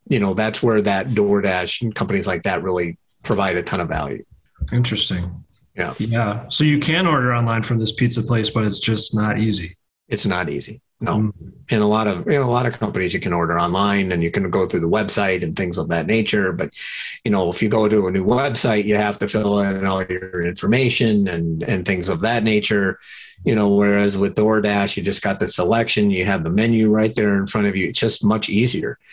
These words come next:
Speaker 1: And those aggregators really do provide an easy avenue for things like that. That's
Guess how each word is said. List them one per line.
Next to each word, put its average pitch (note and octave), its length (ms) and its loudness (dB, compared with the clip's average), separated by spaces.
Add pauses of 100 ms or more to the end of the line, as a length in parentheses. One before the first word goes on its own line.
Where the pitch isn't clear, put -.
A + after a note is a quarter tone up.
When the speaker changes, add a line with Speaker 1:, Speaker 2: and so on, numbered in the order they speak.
(280)
Speaker 1:
And G2 200 0
those G#2 260 2
aggregators G2+ 840 0
really A2 460 2
do G2+ 560 0 (540)
provide G#2 720 0 (180)
an A#2 120 2
easy G#2 300 2
avenue F#2 540 -2
for - 140 -4
things E2+ 260 -2
like D#2 200 -4
that. D2 240 -6
That's A2+ 280 -4